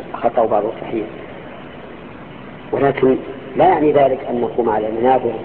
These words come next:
وفي الجماعات وفي المحاضرات أو في المجالس الخاصة نسب الحكام، لأن هذا لا، لا، ليس فيه فائدة. و-، ومقصود الناس الحقيقة إصلاح الأمة، لا التشتت.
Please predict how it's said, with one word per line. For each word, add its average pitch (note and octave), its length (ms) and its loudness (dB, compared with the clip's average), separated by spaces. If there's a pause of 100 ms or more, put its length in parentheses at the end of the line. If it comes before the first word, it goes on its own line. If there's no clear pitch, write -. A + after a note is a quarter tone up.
(320)
وفي B2 120 -2
الجماعات A2+ 540 2
وفي A2 200 -8
المحاضرات A#2 560 2 (580)
أو A2+ 120 6
في - 60 0
المجالس A#2+ 320 2 (100)
الخاصة A#2 400 0 (120)
نسب - 340 -4 (540)
الحكام، - 380 2 (480)
لأن C3+ 160 4
هذا C#3+ 240 4
لا، D#3+ 240 6
لا، D3+ 60 0
ليس D3+ 320 0
فيه C#3+ 200 2
فائدة. - 380 4 (880)
و-، C#3+ 360 4
ومقصود E3+ 480 4
الناس D#3 360 4 (120)
الحقيقة D#3 600 2 (600)
إصلاح D3 260 4
الأمة، - 400 -6
لا D3+ 80 6
التشتت. D3 320 0